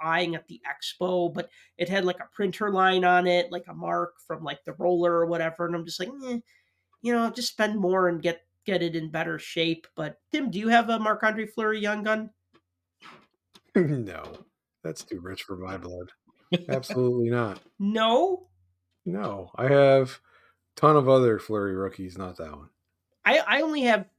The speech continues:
Speaker 1: two that I could think of. I have an oh three, oh four Topps, which was a,
Speaker 2: That's
Speaker 1: uh, you had to
Speaker 2: Topps.
Speaker 1: mail for it. It was, like,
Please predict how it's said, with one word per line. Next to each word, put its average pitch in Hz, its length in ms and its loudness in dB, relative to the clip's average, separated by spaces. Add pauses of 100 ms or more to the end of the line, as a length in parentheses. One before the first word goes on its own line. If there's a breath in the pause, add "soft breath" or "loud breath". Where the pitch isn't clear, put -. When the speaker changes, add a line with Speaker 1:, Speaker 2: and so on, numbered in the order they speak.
(140)
Speaker 1:
two 277 220 -6
that 220 160 0
I 202 100 0
could 220 200 -10
think 202 180 -6
of. 160 160 -6
I 185 100 0
have 180 140 -4
an 180 100 -4
oh 214 100 -2
three, 226 260 -2
oh 214 200 -2
four 190 240 -2
Topps, - 720 -2 (480 soft breath)
which 226 380 -2
was 202 420 0
a, 185 360 4
Speaker 2:
That's 190 380 -2
Speaker 1:
uh, - 40 -8
you 202 60 -2
had 233 140 2
to 208 60 0
Speaker 2:
Topps. 196 80 2
Speaker 1:
mail 220 360 2
for 165 420 -2
it. 160 140 -6
It 190 140 0
was, 180 180 -2
like, 185 280 -2